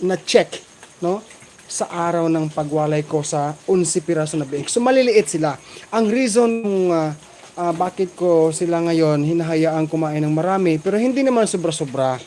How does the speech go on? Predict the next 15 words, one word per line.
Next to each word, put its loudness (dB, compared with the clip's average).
no? 0
Talagang -2
ano 0
lang, 0
ah, -2
tinatansya 0
ko 2
ang -2
feeding 0
ko -4
sa -8
kanila, 2
mga 0
ka-farmers. -10
So, -2